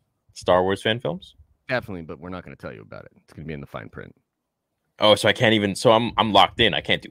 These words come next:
Speaker 1: anything.
Speaker 2: So, I mean, come on. Who do you
Speaker 1: So
Speaker 2: think
Speaker 1: I
Speaker 2: we're
Speaker 1: get, I
Speaker 2: messing with?
Speaker 1: just,
Speaker 2: This
Speaker 1: I
Speaker 2: isn't
Speaker 1: gotta go to my Cobra Kai channel and, and
Speaker 2: Yeah.
Speaker 1: gaming channel forever, and that's,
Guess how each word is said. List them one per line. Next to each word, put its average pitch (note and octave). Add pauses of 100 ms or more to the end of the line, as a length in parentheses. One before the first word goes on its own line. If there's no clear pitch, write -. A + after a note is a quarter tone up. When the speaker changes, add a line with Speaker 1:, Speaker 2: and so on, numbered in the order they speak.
(140)
Speaker 1:
anything. C#3+ (720)
Speaker 2:
So, -
I G#3
mean, A#3+
come D#4+
on. - (260)
Who C#4+
do C4+
you A3+
Speaker 1:
So A#3+
Speaker 2:
think D3
Speaker 1:
I D3+
Speaker 2:
we're -
Speaker 1:
get, -
I D#3+
Speaker 2:
messing E3
with? F#3
Speaker 1:
just, F3+ (160)
Speaker 2:
This G3+
Speaker 1:
I C#3+
Speaker 2:
isn't D3+
Speaker 1:
gotta D#3
go C#3+
to C3+
my A#2
Cobra B2+
Kai A#2
channel A2
and, F#2+
and F2
Speaker 2:
Yeah. G#2
Speaker 1:
gaming G#2
channel F#2+
forever, E2
and D#2
that's, -